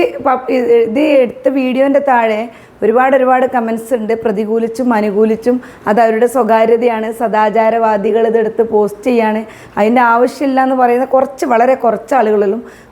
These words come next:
ബഹുഭൂരിപക്ഷവും ഈ വീഡിയോക്ക് എതിരെ, അതായത് ഈ വീഡിയോയിൽ കുട്ടികൾ കാട്ടിക്കൂട്ടുന്ന പ്രവൃത്തിക്കെതിരെ അതിശക്തമായിട്ട് പറയുന്ന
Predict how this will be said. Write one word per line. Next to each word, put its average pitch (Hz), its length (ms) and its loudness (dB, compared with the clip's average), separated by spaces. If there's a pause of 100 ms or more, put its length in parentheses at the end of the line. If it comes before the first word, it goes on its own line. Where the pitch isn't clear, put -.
(140)
ബഹുഭൂരിപക്ഷവും 311 1120 0 (500)
ഈ - 20 4 (160)
വീഡിയോക്ക് 269 680 2 (300)
എതിരെ, 233 340 0 (140)
അതായത് 226 340 -2
ഈ - 20 -2 (140)
വീഡിയോയിൽ 247 440 0 (200)
കുട്ടികൾ 254 320 0 (100)
കാട്ടിക്കൂട്ടുന്ന 226 680 -2 (480)
പ്രവൃത്തിക്കെതിരെ 269 920 0
അതിശക്തമായിട്ട് 254 1160 -4 (640)
പറയുന്ന 262 420 2